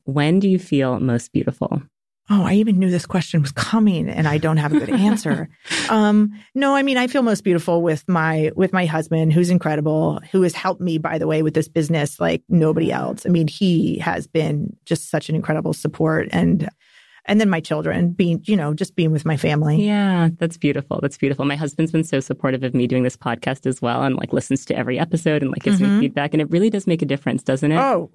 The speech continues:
Speaker 2: it's night and day. I mean, I can't, I really can't imagine doing what I'm doing without having a really supportive partner.
Speaker 1: Totally. Even when I do, like, career advice panels, I always tell people, like,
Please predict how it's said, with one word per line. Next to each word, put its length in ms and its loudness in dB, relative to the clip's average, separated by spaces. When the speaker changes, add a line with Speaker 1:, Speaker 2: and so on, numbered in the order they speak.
Speaker 2:
it's 200 -2
night 220 0
and 80 -2
day. 320 0
I 40 -2
mean, 120 -2
I 100 0
can't, 360 -2
I 80 2
really 300 2
can't 220 -4
imagine 380 2
doing 220 4
what 80 2
I'm 120 2
doing 300 4
without 320 0
having 240 -2
a 60 -8
really 220 0
supportive 360 -4
partner. 420 -2
Speaker 1:
Totally. 680 -2
Even 220 2
when 80 2
I 80 2
do, 120 2
like, 120 0
career 320 0
advice 340 0
panels, 380 0
I 80 0
always 280 0
tell 200 -8
people, 260 -2
like, 220 -2